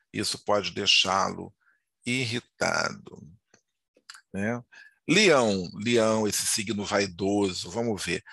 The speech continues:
Ah, mas é claro, o que que irrita o leonino? Ele não gosta de ser ignorado, óbvio, né? Porque ele quer ser o centro das atenções, e ele também não gosta de ser criticado. Então, leonino é a pura vaidade, né? Então, não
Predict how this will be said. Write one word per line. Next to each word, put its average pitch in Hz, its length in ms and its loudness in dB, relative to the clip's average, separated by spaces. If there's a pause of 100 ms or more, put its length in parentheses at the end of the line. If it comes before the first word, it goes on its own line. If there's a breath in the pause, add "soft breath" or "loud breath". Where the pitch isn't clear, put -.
(120)
Ah, 107 140 2
mas 101 220 0
é 107 60 0
claro, 92 540 0
o 80 120 -10
que 185 180 0
que 196 140 -2
irrita 139 360 2
o 120 40 -6
leonino? 95 600 -2 (320 loud breath)
Ele 180 140 -4
não 208 100 0
gosta 160 380 4
de - 80 -4
ser 156 160 4
ignorado, 143 680 2 (320)
óbvio, 131 560 2
né? 147 140 -2
Porque - 200 -4
ele 107 120 0
quer 107 140 2
ser - 160 2
o 107 40 0
centro 107 280 0
das 104 160 -2
atenções, 139 720 -2 (340 loud breath)
e 135 80 2
ele 135 160 2
também 135 360 2
não 147 200 -2
gosta 120 400 4
de 175 100 -10
ser - 300 -4
criticado. - 680 -2 (760)
Então, 90 440 -2 (440 loud breath)
leonino 110 680 0
é - 160 0
a 117 80 2
pura 127 360 -2
vaidade, 123 680 -4
né? - 100 -10
Então, 92 420 -2
não 123 180 -4